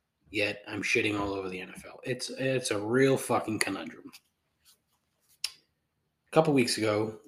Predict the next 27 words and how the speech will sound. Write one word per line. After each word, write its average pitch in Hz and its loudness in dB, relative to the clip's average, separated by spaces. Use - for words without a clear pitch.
we're 110 -2
at 135 2
the 127 4
game, 101 2
Patriots 123 2
game, - -2
that 127 4
we 185 10
pay 185 12
money 139 10
to 151 4
the 147 4
Patriots 107 -4
to 95 -10
see, - -8
even 117 0
though 117 0
we're 110 4
up 110 0
in 101 -4
section 113 -2
eight 117 0
thousand. 82 -4
The - -4
cheerleaders 135 6
come 104 -6
on. - -14